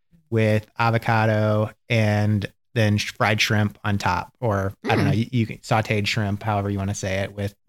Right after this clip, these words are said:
Speaker 1: paprika. I don't know what was on. I'm just making it up, but it was basically cucumber, then, uh, a little bit of avocado and, uh, smashed avocado,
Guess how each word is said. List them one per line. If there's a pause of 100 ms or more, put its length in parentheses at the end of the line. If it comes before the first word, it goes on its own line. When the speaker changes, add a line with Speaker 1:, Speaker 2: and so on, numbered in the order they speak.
Speaker 1:
paprika.
I
don't
know
what
was
on.
I'm
just
making
it
up,
but (360)
it
was
basically
cucumber,
then, (460)
uh,
a
little
bit
of
avocado (500)
and,
uh,
smashed
avocado,